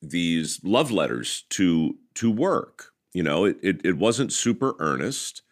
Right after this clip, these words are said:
but it was really honest. And people started to see themselves, right, in these portrayals.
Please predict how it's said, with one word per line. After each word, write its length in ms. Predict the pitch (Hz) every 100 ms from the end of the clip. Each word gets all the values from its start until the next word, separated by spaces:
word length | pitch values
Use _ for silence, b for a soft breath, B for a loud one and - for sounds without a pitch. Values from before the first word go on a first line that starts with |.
| b b b _
but 140 | 98
it 60 | 101
was 240 | 104 90
really 320 | 80 123 131 127
honest. 580 | 175 185 - - - - _ _
And 180 | 87 85
people 300 | 101 110 104
started 420 | - 98 90 82
to 120 | - 82
see 300 | - 101 95
themselves, 920 | 80 78 - 80 57 53 50 - - _ _ _ _ -
right, 320 | 67 67 69 - _
in 100 | 76
these 220 | 67 65
portrayals. 760 | - 67 62 71 71 82 104 -